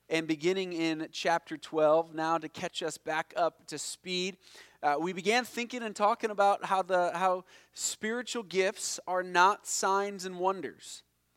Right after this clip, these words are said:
Signs and wonders are not spiritual gifts. They're, they're both real. They're both in the Bible. You can find them both in the New Testament. You can find signs and wonders in the Old Testament,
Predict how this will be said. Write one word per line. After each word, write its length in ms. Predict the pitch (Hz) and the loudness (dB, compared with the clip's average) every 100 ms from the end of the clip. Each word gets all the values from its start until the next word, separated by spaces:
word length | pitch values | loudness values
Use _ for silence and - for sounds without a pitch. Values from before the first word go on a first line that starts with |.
| _ | _
Signs 460 | - 156 165 190 | -2 2 4 2
and 80 | 208 | -2
wonders 340 | 175 185 196 180 | 0 0 -2 -2
are 80 | |
not 320 | 170 165 180 - | 4 4 4 -2
spiritual 640 | - - 175 175 - 180 | -6 -2 -2 -2 -6 -6
gifts. 400 | 170 226 135 - | 0 0 0 0
They're, 240 | 185 202 - - - - | 2 2 -2 -18 -20 0
they're 160 | 190 190 | 4 6
both 320 | 196 226 208 | 8 6 4
real. 560 | 175 196 196 196 269 - _ _ _ _ _ | -4 2 6 6 4 0 _ _ _ _ _
They're 120 | 180 | -4
both 380 | 160 208 247 - | 2 4 4 2
in 100 | 233 | -4
the 60 | 185 | 2
Bible. 420 | 160 165 180 214 | 4 6 4 2
You 160 | 240 | 0
can 100 | 247 | -4
find 260 | 180 190 190 | 0 2 2
them 120 | 180 | 2
both 360 | 165 202 233 196 | 4 4 2 -2
in 280 | 185 175 170 - - 160 | -2 -2 -8 -16 -12 -6
the 80 | |
New 160 | 160 175 | -4 -2
Testament. 520 | - 170 - - 214 | 0 0 0 -6 -6
You 120 | 185 | -6
can 120 | 180 190 | -10 -4
find 240 | 190 208 | -4 -2
signs 420 | - 180 185 208 | -2 0 2 0
and 100 | 202 | -4
wonders 320 | 190 196 185 | -4 -2 -6
in 100 | 190 | -8
the 140 | 185 175 | -4 -2
Old 260 | 170 185 | -2 -4
Testament, 560 | - 190 185 196 202 226 | -2 -4 -2 -4 -6 -6